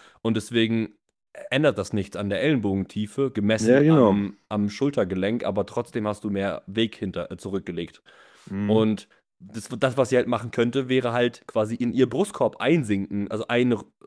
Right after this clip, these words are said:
Speaker 1: äh, ja doch einsinken lassen. Und das wiederum ist jetzt mit der neuen Regel auch nicht mehr drin. Das heißt also, so Leute wie, die halt anatomisch quasi limitiert sind, und das checken halt die Leute, die im, aus dem Regelkomitee offensichtlich nicht,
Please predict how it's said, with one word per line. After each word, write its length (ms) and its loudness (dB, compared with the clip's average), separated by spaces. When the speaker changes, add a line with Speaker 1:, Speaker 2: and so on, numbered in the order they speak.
Speaker 1:
äh, 340 0
ja 60 0
doch 160 -2
einsinken 420 -4
lassen. 420 -4
Und 120 -2
das 140 -4
wiederum 400 2
ist 140 -4
jetzt 160 -4
mit 80 -8
der 80 2
neuen 340 4
Regel 240 2
auch 140 2
nicht 180 -2
mehr 140 -2
drin. 180 -8
Das 160 -10
heißt 240 -2
also, 200 -4
so 120 -4
Leute 420 2
wie, 300 0
die 60 4
halt 160 0
anatomisch 760 2
quasi 600 0
limitiert 600 0
sind, 280 0
und 80 -8
das 180 -4
checken 320 -2
halt 200 -2
die 40 -4
Leute, 280 -4
die 240 -8
im, 200 -2
aus 200 -2
dem 100 -2
Regelkomitee 680 -2
offensichtlich 520 -8
nicht, 220 -4